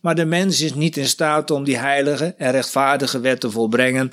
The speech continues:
vanwege de zwakheid zijns vleeses of vanwege het feit dat hij vleeselijk is en verkocht onder de zonde. En daardoor is de vloek. En vloek leidt tot de dood. En Christus heeft ons verlost van de vloek der wet.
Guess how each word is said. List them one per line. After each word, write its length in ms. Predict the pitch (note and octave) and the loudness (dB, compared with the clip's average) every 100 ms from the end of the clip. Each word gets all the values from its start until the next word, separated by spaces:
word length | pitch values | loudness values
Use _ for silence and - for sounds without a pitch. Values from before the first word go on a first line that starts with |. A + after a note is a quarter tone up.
| - | -8
vanwege 680 | C#3 C3 C3 B2 B2 A#2+ A2 | -8 -2 2 2 2 0 0
de 140 | G#2 | -2
zwakheid 600 | - B2 - - A2+ G#2+ | 0 0 0 0 0 0
zijns 300 | A2 G2+ G2 | 0 0 0
vleeses 560 | A#2+ B2 A2+ A#2 G#2 - - | 2 2 2 0 -2 -4 -2
of 180 | A#2 | -2
vanwege 720 | - G#2+ G#2 A2 G#2 G#2 G2+ - | 0 -2 2 2 2 0 -4 -4
het 200 | B2 - | -4 -2
feit 260 | A#2 G#2+ | 0 2
dat 140 | G#2 F2+ | 2 0
hij 100 | F#2+ | -4
vleeselijk 580 | - A2 G#2+ - F#2+ G2+ | 0 2 2 0 -4 -4
is 160 | F2+ | -4
en 60 | E2 | -4
verkocht 460 | F2+ - F2+ - | -8 -4 -6 -6
onder 240 | F2 E2+ D#2+ | -6 -6 -6
de 120 | - | -6
zonde. 460 | - D#2 C2 - - _ _ _ _ _ _ | -6 -6 -8 -16 -20 _ _ _ _ _ _
En 160 | - F2+ | -10 -6
daardoor 560 | G2 A#2+ A#2 G2 G2+ | -2 0 0 -2 -2
is 180 | G2 - | -4 -4
de 80 | F#2 | -8
vloek. 480 | - E3+ - - _ _ _ _ _ _ _ _ _ | -2 -2 -2 -12 _ _ _ _ _ _ _ _ _
En 180 | G#2+ F2 | -6 -2
vloek 280 | - A#2+ - | 2 2 2
leidt 260 | D2+ D2+ | -6 -6
tot 160 | - - | -10 -12
de 100 | - | -10
dood. 500 | - G2+ F#2+ - - _ _ _ _ | -8 -6 -8 -12 -16 _ _ _ _
En 200 | F#2+ F2 | -4 -2
Christus 480 | A#2 B2 - A#2 - | 0 0 0 -2 4
heeft 320 | A2+ G#2+ A#2 | 4 2 -2
ons 320 | G#2+ G2+ - | -2 -2 -2
verlost 480 | G#2 A2+ C#3+ C#3 - | -2 0 0 0 -2
van 220 | A2 F#2+ | 0 0
de 80 | E2+ | 0
vloek 500 | - F3+ F3+ - - _ | 0 0 0 -12 -16 _
der 260 | - B2 A#2 | -4 0 2
wet. 420 | B2+ - - | 0 -2 -10